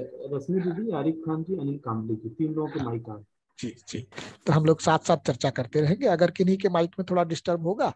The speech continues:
Speaker 2: तो
Speaker 1: हाँ,
Speaker 2: किन्हीं दूसरे
Speaker 1: तो
Speaker 2: का बीच
Speaker 1: वो
Speaker 2: में on
Speaker 1: कर
Speaker 2: कर
Speaker 1: लेंगे,
Speaker 2: लेंगे।
Speaker 1: नि-, नियंत्रित कर लेंगे इसको।
Speaker 2: जी, just कि क्योस कई बार ना उधर का, अ, आसपास का आवाज जो है डिस्टर्ब करने लगता है लोगों को, इस कारण। तो उसको otherwise नहीं लेंगे हम लोग।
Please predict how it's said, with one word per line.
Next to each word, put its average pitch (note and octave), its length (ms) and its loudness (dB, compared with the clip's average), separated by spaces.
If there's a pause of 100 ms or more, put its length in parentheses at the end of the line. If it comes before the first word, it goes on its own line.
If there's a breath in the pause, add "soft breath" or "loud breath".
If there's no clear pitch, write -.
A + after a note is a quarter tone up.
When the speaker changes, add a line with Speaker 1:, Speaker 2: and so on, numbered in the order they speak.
(320 loud breath)
Speaker 2:
तो F3+ 60 -4
Speaker 1:
हाँ, - 0 -
Speaker 2:
किन्हीं F#3+ 240 2
दूसरे D#3 300 -2
Speaker 1:
तो C#3 60 -2
Speaker 2:
का D3 80 0
बीच C3+ 320 -4
Speaker 1:
वो C3 60 -4
Speaker 2:
में A#2+ 80 -4
on - 120 -14
Speaker 1:
कर - 80 4
Speaker 2:
कर C#3+ 60 4
Speaker 1:
लेंगे, B2 220 2
Speaker 2:
लेंगे। D#3+ 180 -2
Speaker 1:
नि-, - 240 -8
नियंत्रित E3 340 0
कर A#2+ 80 -2
लेंगे A2 240 -4
इसको। - 200 -16 (680)
Speaker 2:
जी, G#2+ 220 -8 (340 soft breath)
just C#3+ 260 0
कि D3 120 -2
क्योस D3+ 340 4
कई C#3 180 2
बार D3 180 2
ना G#3+ 100 2
उधर D#3 280 2
का, C#3+ 120 4 (320)
अ, B2+ 240 0 (480 loud breath)
आसपास C3+ 420 2
का C3+ 140 0
आवाज B2+ 280 2
जो B2 160 -8
है B2 80 -4
डिस्टर्ब A#2+ 360 -4
करने - 320 -8
लगता - 280 -14
है - 100 -10
लोगों A3+ 200 -12
को, - 260 -10 (640 loud breath)
इस B2+ 100 -2
कारण। G#2 300 -8 (840 soft breath)
तो G#2 80 -6 (280)
उसको A#2 240 -6
otherwise A2 440 -4
नहीं A2+ 120 -2
लेंगे A2+ 240 -4
हम A2+ 120 -10
लोग। B2+ 140 -4